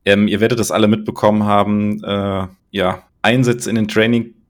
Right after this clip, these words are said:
Camps oder in den Trainings waren, äh, selten. Ähm,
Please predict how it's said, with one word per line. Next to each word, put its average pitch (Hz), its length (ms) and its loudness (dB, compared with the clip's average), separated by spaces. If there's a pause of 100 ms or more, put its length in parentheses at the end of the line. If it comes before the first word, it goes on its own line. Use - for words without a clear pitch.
Camps 113 480 -2
oder 98 180 -2
in 98 80 -4
den 95 160 -8
Trainings 107 560 -2
waren, 95 380 -2
äh, 95 240 -6
selten. 127 580 0 (200)
Ähm, 95 520 -8